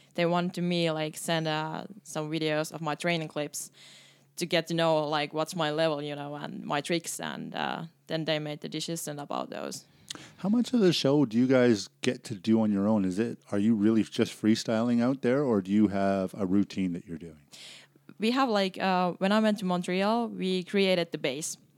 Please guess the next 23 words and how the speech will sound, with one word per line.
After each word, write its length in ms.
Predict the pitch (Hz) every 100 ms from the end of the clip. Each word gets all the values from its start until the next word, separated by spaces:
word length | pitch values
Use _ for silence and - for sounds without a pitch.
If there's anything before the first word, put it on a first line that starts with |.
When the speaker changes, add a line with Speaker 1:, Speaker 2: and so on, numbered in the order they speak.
| _ _ _ -
Speaker 1:
So 220 | 185 175
we 160 | 185
have 260 | 190 202 190
the 80 | 170
bass 480 | 180 202 208 - -
that 180 | 170 165
we 180 | 160 170
have 240 | 175 185 -
to 100 | 165
be 220 | 160 156
able 340 | 165 165 156
to 80 | 151
do 300 | 151 151 147 -
every 260 | 147 143
day 360 | - - - - _
during 200 | 170 175
the 100 | 165
every 180 | 139 139
show. 360 | 156 - 80 - - - - - _ -
But 140 | 170
if 120 | - 180
we, 180 | 185
like, 320 | 175 170 165